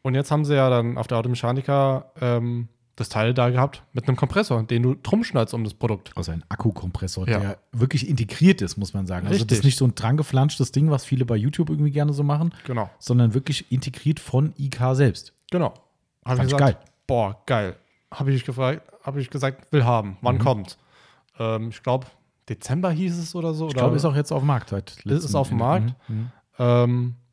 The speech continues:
Speaker 1: hab ich gefragt, "Wo, wo wird der preislich liegen?"
Speaker 2: Die Frage hätte sie nicht stellen dürfen.
Speaker 1: Da, da, wo,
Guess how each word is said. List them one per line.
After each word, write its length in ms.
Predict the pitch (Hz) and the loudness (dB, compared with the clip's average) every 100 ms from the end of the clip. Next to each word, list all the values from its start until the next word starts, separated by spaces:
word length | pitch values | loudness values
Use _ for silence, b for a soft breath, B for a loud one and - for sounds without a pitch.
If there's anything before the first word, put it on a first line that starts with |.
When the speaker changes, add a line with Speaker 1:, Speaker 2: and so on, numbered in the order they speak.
| _ - | _ -6
Speaker 1:
hab 120 | 120 | -2
ich 60 | 117 | 0
gefragt, 240 | 120 120 | 0 0
"Wo, 220 | 131 131 131 | 2 0 2
wo 160 | 120 | 4
wird 160 | 131 156 | 4 4
der 60 | 143 | 2
preislich 420 | 123 - 143 117 | 2 2 0 0
liegen?" 320 | 135 180 190 | 2 2 2
Speaker 2:
Die 120 | 175 | 0
Frage 340 | 165 139 120 123 | 2 2 6 4
hätte 160 | 127 | 4
sie 60 | 123 | 4
nicht 140 | 123 | 2
stellen 300 | - 120 117 | 4 2 2
dürfen. 320 | 98 101 92 90 B B _ _ 165 | 0 -4 -8 -16 B B _ _ -2
Speaker 1:
Da, 160 | 147 | 0
da, 280 | 139 139 139 139 | 2 0 -2 -4
wo, 220 | 127 | -2